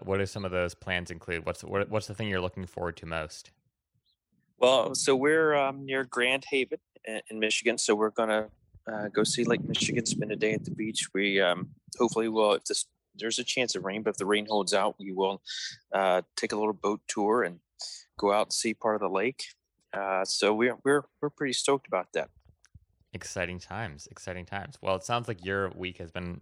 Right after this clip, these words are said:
Speaker 1: a little bit better than mine. I, uh, I landed myself in the E R, uh, f-, about
Speaker 2: Whoa.
Speaker 1: forty-eight hours ago. Yeah, <laughs> thank, nothing, nothing serious. I, I was actually, I was running, and all of a sudden, like, the left side of my body felt like it just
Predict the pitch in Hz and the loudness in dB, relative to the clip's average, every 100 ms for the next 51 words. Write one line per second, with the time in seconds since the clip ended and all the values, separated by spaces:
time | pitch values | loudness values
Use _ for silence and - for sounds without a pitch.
0 | - 87 87 82 87 85 85 82 82 90 | -12 -8 -8 -4 -2 -2 -2 -4 -2 0
1 | 80 80 - 92 87 85 80 _ - _ | 0 -2 2 4 4 4 0 _ -20 _
2 | - 90 92 90 87 85 - 87 85 - | -4 0 0 0 0 -2 0 -4 -4 -8
3 | 85 82 80 80 - - 87 85 92 78 | -8 -6 -4 -4 -6 -8 -4 0 4 4
4 | 80 - - - 87 85 82 82 82 - | 2 -4 -12 -2 0 0 -2 -4 -8 -14
5 | - - - 90 90 87 120 214 196 85 | -20 -20 -12 -4 -4 0 4 6 4 4
6 | 85 87 85 87 87 90 92 92 87 - | 0 0 -4 -4 -4 -4 0 2 2 0
7 | - 98 101 - - 123 110 - 104 104 | -10 -8 -8 -8 2 2 2 -4 -6 2
8 | 117 120 104 113 117 107 95 95 95 95 | 2 2 2 0 -2 -4 -4 -2 2 2
9 | 90 - - - - - _ - 87 90 | 0 -4 -18 -20 -20 -20 _ 2 6 8
10 | 87 - 92 92 113 98 82 - 92 87 | 6 4 4 4 0 0 -4 0 0 0
11 | 78 78 127 131 80 78 - 82 80 80 | -2 4 4 4 0 -4 -4 -2 0 -2
12 | 80 - 95 135 123 - 110 85 78 78 | -2 0 2 0 -4 -4 -4 -4 -6 -8
13 | - 80 78 80 110 - - 82 82 82 | -8 -8 -6 -4 -6 -8 -8 -2 -2 -2
14 | 78 76 76 - 82 95 76 71 - 85 | -6 -10 -10 -8 -4 -4 -8 -12 -8 -8
15 | 80 80 73 78 | -8 -12 -12 -12